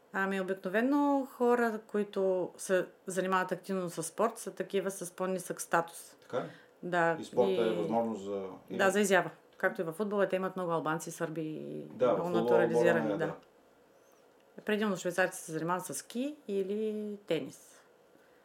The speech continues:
Speaker 2: Защото
Speaker 1: Истинските
Speaker 2: са аристократични
Speaker 1: швейцарци,
Speaker 2: и
Speaker 1: да.
Speaker 2: готини спорти.
Speaker 1: Да.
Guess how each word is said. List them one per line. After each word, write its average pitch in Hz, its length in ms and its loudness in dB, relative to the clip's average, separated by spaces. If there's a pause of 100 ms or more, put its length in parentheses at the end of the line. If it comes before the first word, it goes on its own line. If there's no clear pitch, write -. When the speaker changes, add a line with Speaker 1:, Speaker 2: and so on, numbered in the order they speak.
(260)
Speaker 2:
Защото 196 240 -6
Speaker 1:
Истинските 196 400 0
Speaker 2:
са 165 60 0
аристократични - 500 -6
Speaker 1:
швейцарци, 92 100 -8
Speaker 2:
и 107 220 -6
Speaker 1:
да. - 60 -14
Speaker 2:
готини 98 300 -8
спорти. - 280 -14
Speaker 1:
Да. 165 80 -8